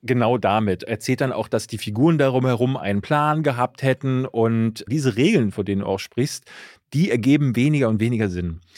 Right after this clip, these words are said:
Und das ist am Ende für mich ein einziges großes Logikloch. Also wirklich auch mit Sachen, wo ich gemerkt habe, nee, das stimmt nicht. Also da werden dann auch weitere Personen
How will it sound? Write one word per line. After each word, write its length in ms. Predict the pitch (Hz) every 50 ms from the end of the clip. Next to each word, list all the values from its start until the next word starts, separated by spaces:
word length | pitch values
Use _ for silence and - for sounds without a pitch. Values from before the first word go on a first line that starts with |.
| - - - - _
Und 280 | 117 110 104 101 - - _
das 260 | - 117 123 127 -
ist 260 | 147 131 - - - -
am 140 | 117 117 123
Ende 320 | 127 139 160 165 165 139
für 100 | - 135
mich 240 | 117 123 143 - -
ein 140 | - 160 - -
einziges 560 | - 131 156 165 - - 135 123 131 117 - -
großes 420 | - 107 110 113 110 - 110 -
Logikloch. 680 | 104 107 101 98 104 - - 90 76 - - - - -
Also 260 | - 107 101 110 101
wirklich 280 | 107 135 127 156 135 131
auch 80 | 113
mit 140 | 113 117 101 -
Sachen, 380 | 117 123 - - 147 143 131
wo 140 | 113 113 120
ich 160 | 113 - -
gemerkt 400 | - 120 110 110 120 113 - -
habe, 160 | 127 113 - - -
nee, 160 | 104 110 123
das 260 | 117 107 - - -
stimmt 400 | - - - - 120 117 - -
nicht. 220 | - 92 82 - -
Also 180 | 110 104 113
da 160 | 104 110 107 110
werden 220 | 113 117 127 127
dann 160 | 123 127 110
auch 160 | 101 107 -
weitere 320 | - 113 139 147 151 123 120
Personen 760 | - - 120 104 104 117 131 147 147 139 139 135 135 131